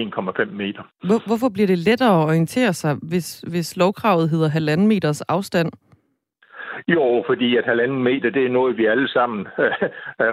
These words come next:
Speaker 1: rent fysisk kan, kan forholde os til. Hvorimod en tilstrækkelig afstand, som det fremgår af loven nu, øh, det er et noget mere diffust, øh, begreb. Øh,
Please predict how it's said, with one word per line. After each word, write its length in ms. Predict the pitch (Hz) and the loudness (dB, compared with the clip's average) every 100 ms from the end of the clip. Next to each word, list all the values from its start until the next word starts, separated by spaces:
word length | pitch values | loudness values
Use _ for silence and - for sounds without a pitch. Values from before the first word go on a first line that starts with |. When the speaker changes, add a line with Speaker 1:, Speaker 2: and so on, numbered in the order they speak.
| 131 | 0
Speaker 1:
rent 220 | 123 107 | -2 -2
fysisk 460 | 147 139 - 110 - | -2 -2 -2 -2 0
kan, 200 | 113 101 - | 0 0 -2
kan 100 | - | -2
forholde 320 | 117 120 131 | 0 0 -2
os 120 | 135 - | -2 -2
til. 180 | 123 127 - - - | -2 -2 -8 -14 -2
Hvorimod 500 | 120 117 110 123 123 120 | 0 2 2 2 2 0
en 180 | 127 110 - | -2 -2 -2
tilstrækkelig 640 | 127 - 127 139 127 107 | -4 0 -2 -2 0 2
afstand, 480 | 107 131 - 107 107 | 2 0 -2 -2 -2
som 200 | 107 95 | -6 -4
det 100 | 98 | -2
fremgår 320 | 110 127 107 | -2 0 0
af 80 | 101 | 2
loven 340 | 113 110 98 | 0 0 0
nu, 180 | 104 120 - - - - | 0 -2 -6 -20 -12 -2
øh, 160 | 104 95 - | 0 0 0
det 160 | 131 123 110 | 2 4 4
er 140 | 98 95 127 | 2 0 -2
et 180 | 131 - | -4 -2
noget 260 | 123 143 156 | 0 0 2
mere 180 | 127 113 - | 2 0 -2
diffust, 520 | - 127 117 - - | -4 -4 -6 -4 0
øh, 380 | 98 98 95 92 | 0 0 -2 -2
begreb. 400 | 104 - 110 92 - - - - 110 | -2 0 -2 -2 -8 -20 -18 -6 -2
Øh, 160 | 107 | 0